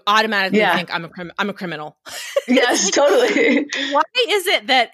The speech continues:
Speaker 1: when my husband has a question about this credit card statement or a bill, immediately
Speaker 2: Yeah.
Speaker 1: I'm like, "Oh my gosh, I, I've forgotten to pay the, the mortgage for the last ten years," or <laughs> something, you know?
Speaker 2: Yes,
Speaker 1: It's like,
Speaker 2: totally. <laughs>
Speaker 1: "Come on, Joanne." <laughs> It's
Speaker 2: Yes, you got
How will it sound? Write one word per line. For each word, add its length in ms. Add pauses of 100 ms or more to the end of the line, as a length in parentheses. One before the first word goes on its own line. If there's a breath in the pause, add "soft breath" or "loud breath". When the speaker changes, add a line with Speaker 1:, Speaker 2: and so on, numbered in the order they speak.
Speaker 1:
when 220
my 140
husband 340
has 140
a 60
question 360
about 240
this 160
credit 420
card 240
statement 540
or 160
a 80
bill, 420
immediately 480 (120)
Speaker 2:
Yeah. 100
Speaker 1:
I'm 60
like, 160 (100)
"Oh 60
my 80
gosh, 320
I, 240
I've 100
forgotten 380
to 80
pay 160
the, 200
the 140
mortgage 400
for 80
the 60
last 240
ten 160
years," 200
or 60
<laughs> 0
something, 400
you 140
know? 80
Speaker 2:
Yes, 140
Speaker 1:
It's 140
like, 120
Speaker 2:
totally. 640
<laughs> 80
Speaker 1:
"Come 300
on, 60
Joanne." 260 (160)
<laughs> 100
It's 460 (100)
Speaker 2:
Yes, 260 (140)
you 140
got 100